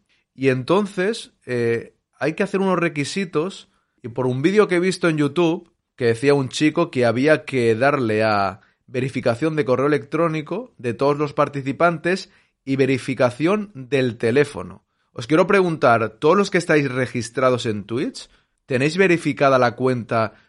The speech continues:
con, eh, el correo electrónico y con el teléfono? Es que no sé si le doy, de repente, quien no lo tenga verificado no puede escribir. No lo tengo claro. Entonces, antes de tocar esto, porque dicen que eso puede beneficiar para que te promocionen tal y cual,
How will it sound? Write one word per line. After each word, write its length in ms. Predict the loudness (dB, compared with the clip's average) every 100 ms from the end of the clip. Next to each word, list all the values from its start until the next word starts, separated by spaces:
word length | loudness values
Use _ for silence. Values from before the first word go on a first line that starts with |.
| _
con, 480 | 2 2 2 -2 -2
eh, 520 | -2 -2 -4 -6 -10 _ _ _
el 180 | -10 -2
correo 240 | 0 2
electrónico 800 | 2 0 -2 -2 -2 -2 -2 -4
y 80 | -2
con 160 | -4 -4
el 140 | -4
teléfono? 480 | -6 -8 -6 -8 -10 _ _
Es 160 | _ 0
que 120 | 2
no 160 | 4 2
sé 140 | 2
si 160 | 0 4
le 160 | 6
doy, 280 | 8 6 4
de 160 | 0 2
repente, 580 | 2 2 0 0 -4
quien 160 | 0 0
no 80 | 2
lo 100 | 0
tenga 220 | 2 2
verificado 680 | 2 0 -2 0 2 2 2
no 220 | 0 -4
puede 260 | -2 0
escribir. 540 | 0 -4 -6 -4 -6 -8
No 100 | -6
lo 100 | -4
tengo 240 | -2 -2 -2
claro. 300 | -4 -6 -10 _ _
Entonces, 560 | -14 -12 -4 -4 -4 -12 _ _ _ _
antes 280 | -8 -6 -2
de 180 | -2 0
tocar 400 | -2 2 4 4
esto, 240 | 2 -2
porque 160 | -4 -6
dicen 220 | -6 -6
que 80 | -6
eso 180 | -6 -2
puede 140 | -2
beneficiar 580 | 0 -4 -6 0 0 2
para 180 | 0 -2
que 80 |
te 120 | -4 -4
promocionen 720 | -4 -4 -8 -4 -4 -4 -2
tal 180 | 0 0
y 60 |
cual, 340 | 0 2 2